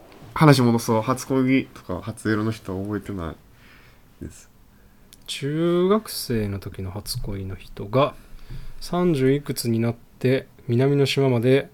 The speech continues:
Speaker 2: 夏休みに遊びに来てくれる。果たして彼は結婚したのか、それとも、そして、りょうさんの」
Speaker 1: いい関係が続いてるってことだね。
Speaker 2: そうね。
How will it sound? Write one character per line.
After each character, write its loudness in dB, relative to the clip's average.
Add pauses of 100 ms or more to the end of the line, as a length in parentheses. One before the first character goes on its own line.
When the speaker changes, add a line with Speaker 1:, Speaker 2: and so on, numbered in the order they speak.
Speaker 2:
夏 0
休 0
み 2
に 2
遊 0
び 4
に 4
来 -16
て -6
く -10
れ -10
る。 -16 (1500)
果 -4
た 2
し -4
て -4
彼 2
は 0
結 -4
婚 4
し -4
た 2
の 2
か、 -8 (160)
そ -6
れ -2
と 2
も、 -2 (800)
そ -6
し -6
て、 0
り 4
ょ 8
う 2
さ -2
ん 0
の」 -4 (640)
Speaker 1:
い -6
い -8
関 -2
係 0
が 0
続 -2
い 0
て 0
る 2
っ 2
て -6
こ -6
と -12
だ -12
ね。 -16
Speaker 2:
そ -2
う -6
ね。 -6